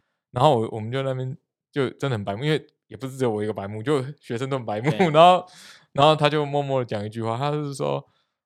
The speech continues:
Speaker 1: ，“哦，没有啦，我妈妈说这是灵异照片，拿来给你们看看。”
Speaker 2: 嗯，嗯，嗯。
Speaker 1: <laughs> 可是我
Speaker 2: 跟同学分享就对了。
Speaker 1: 可是我总觉得，呃，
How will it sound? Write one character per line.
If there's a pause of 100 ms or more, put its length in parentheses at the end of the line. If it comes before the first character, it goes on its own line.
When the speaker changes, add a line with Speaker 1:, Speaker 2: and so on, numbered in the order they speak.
(120)
Speaker 1:
，“哦，
没
有
啦，
我
妈
妈
说
这
是
灵
异
照
片，
拿
来
给
你
们
看
看。” (260)
Speaker 2:
嗯，
嗯， (260)
嗯。 (140)
Speaker 1:
<laughs> (160)
可
是
我
Speaker 2:
跟
同
学
分
享
就
对
了。 (120)
Speaker 1:
可
是
我
总
觉
得， (240)
呃，